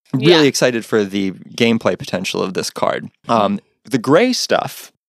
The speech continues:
Speaker 1: for those who don't know, the gray stuff is a, is a reference to Beauty and the Beast. B R Gaslumiere says, "Try the gray stuff." It's
Speaker 2: It's delicious.
Speaker 1: And if you go to the Be Our Guest restaurant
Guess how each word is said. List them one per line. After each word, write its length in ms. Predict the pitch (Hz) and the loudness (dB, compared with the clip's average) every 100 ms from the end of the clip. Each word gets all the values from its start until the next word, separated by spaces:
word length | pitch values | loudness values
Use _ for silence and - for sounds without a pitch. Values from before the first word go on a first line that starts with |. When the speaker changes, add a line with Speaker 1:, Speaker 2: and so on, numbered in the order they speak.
| _ _ _ | _ _ _
Speaker 1:
for 140 | - | -6
those 240 | 110 101 - | -4 -4 -4
who 60 | |
don't 180 | 101 95 | -2 -2
know, 160 | 95 110 _ _ | -4 -6 _ _
the 80 | - | -2
gray 180 | 135 170 | 2 2
stuff 220 | - 180 | 2 0
is 140 | 151 143 | 2 4
a, 280 | 127 117 | 4 4
is 100 | 123 | 2
a 60 | 117 | 4
reference 380 | 117 123 120 - | 2 2 -2 -2
to 680 | - 120 110 107 104 101 92 | 0 4 4 4 2 0 -2
Beauty 260 | - 101 | -2 -2
and 80 | 113 | 0
the 40 | 117 | -2
Beast. 280 | 101 - | -4 -6
B 100 | - | -4
R 80 | 95 | -4
Gaslumiere 640 | 98 95 95 - 98 92 92 | -2 -2 -2 -4 -4 -4 -4
says, 280 | 98 90 | -4 -4
"Try 420 | - - 98 92 92 | -6 -2 0 0 -2
the 100 | 95 | -6
gray 240 | 95 92 | -8 -8
stuff." 640 | - 98 117 - - - - | -6 -2 -2 -4 -16 -20 -14
It's 120 | - | -8
Speaker 2:
It's 160 | 208 - | -8 -10
delicious. 680 | 190 196 233 - 220 - - _ _ | -12 -10 -10 -12 -16 -18 -20 _ _
Speaker 1:
And 720 | 107 101 98 95 95 98 101 - _ - | -2 0 2 2 0 -2 -4 -8 _ -6
if 180 | 117 | -2
you 100 | 135 | -2
go 380 | 147 135 107 110 | 0 4 4 4
to 800 | 135 - - - 92 90 95 104 | 0 -4 -4 -4 -6 -6 -8 -10
the 220 | 101 101 95 | -6 -4 -4
Be 300 | 82 117 120 | 0 2 2
Our 240 | 117 113 | 2 0
Guest 560 | 104 98 92 - - - | 2 2 0 -6 -8 -10
restaurant 1000 | 104 110 147 - 90 71 67 65 - | -2 0 0 -2 -8 -6 -6 -6 -10